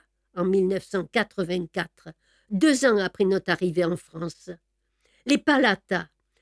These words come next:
ce sont les perles en congolais. On a traduit le nom à cause de sa connotation féminine.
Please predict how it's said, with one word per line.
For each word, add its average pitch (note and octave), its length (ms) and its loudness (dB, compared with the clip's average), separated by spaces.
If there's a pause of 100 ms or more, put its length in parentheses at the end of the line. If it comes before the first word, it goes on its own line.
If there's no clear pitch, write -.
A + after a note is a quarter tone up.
(120)
ce C#4 180 0
sont D4+ 280 2
les A#3 200 2
perles A3+ 600 -2 (120)
en G#3 200 0
congolais. F#3+ 640 2 (1500)
On A#3 120 4
a G#3 140 4
traduit F#3+ 400 0
le F#3 120 4
nom G#3 360 2 (240)
à A3 100 -2
cause C#4 320 0
de F#3+ 240 0
sa E3+ 220 -4
connotation F3+ 840 -2
féminine. F3+ 800 -2